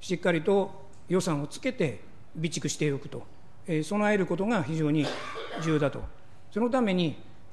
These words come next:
え、政府が責任を持って、米で言えば一万二千円ぐらいで買い取りますと。それが五百万トン買い取っても、え、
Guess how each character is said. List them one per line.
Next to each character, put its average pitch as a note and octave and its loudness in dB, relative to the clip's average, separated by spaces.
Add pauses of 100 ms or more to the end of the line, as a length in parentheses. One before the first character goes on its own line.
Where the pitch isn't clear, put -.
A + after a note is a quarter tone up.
え、 D#3 4
政 E3+ 4
府 - 4
が E3 0
責 G3 0
任 G#3 2
を G3 0
持 A3 4
っ A3 0
て、 A#2+ -8 (460)
米 F#3+ 4
で E3 4
言 E3 6
え - 6
ば C#3 -2 (640)
一 F3+ 0
万 F3 6
二 D#3+ 4
千 E3+ 4
円 F3 2
ぐ E3+ 2
ら D3 6
い C#3 0
で D#3+ 0 (280)
買 F#3+ 4
い G3 2
取 G3 4
り G3 2
ま G3 2
す - -6
と。 - -10 (1200)
そ F#3 0
れ F#3+ 6
が E3+ 8
五 F3+ 6
百 A#3+ 6
万 B3 6
ト G#3+ 2
ン F#3+ 2
買 F3+ 2
い F3 -4
取 F3+ -2
っ F3+ -10
て - -6
も、 F#3 0 (420)
え、 C#3+ 0